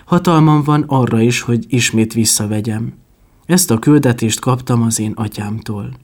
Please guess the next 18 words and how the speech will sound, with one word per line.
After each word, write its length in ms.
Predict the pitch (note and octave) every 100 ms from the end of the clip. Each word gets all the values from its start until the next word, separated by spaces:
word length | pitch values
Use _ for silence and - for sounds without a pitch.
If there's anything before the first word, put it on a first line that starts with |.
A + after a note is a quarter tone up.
| _ _
Ámen. 560 | - G#2 G#2+ G#2+ G#2+ - _ _ _ _ _ _ _ _ _ _
Többszörös 500 | - F#3+ - B2+ A#2+
ellentmondást 680 | D3 C#3 A2+ A#2+ A#2+ A2+ A2
vehet 320 | D#3 A#2+ A2+
észre 300 | A#2+ A#2+ C3
ezekben 440 | B2 A2 G#2 G#2+ G#2+
a 60 |
szavakban, 840 | A2 C#3+ B2+ B2 B2 C3 D3 D#3 -
ami 220 | C#3+ C3
felületes 720 | B2 C3 G#2+ G#2 G2+ A2 G#2+
figyelmünk. 760 | - A#2 A2+ A2 A2 A2 G#2+ - _ _ _ _ _ _ _ _ _ -
Először 500 | A2+ G#2+ G#2+ - A#2
is, 300 | C3+ - - - _ _ _ -
Jézustól 720 | C#3+ E3+ D#3 - - C#3+ E3 E3+
igenis 580 | C#3+ D#3 C#3 B2 B2 -
elvették 580 | A#2 A2+ A2 G#2 A2 G#2
az 200 | G#2+ A2+
életét. 760 | A2+ G#2+ G2+ - G#2 - -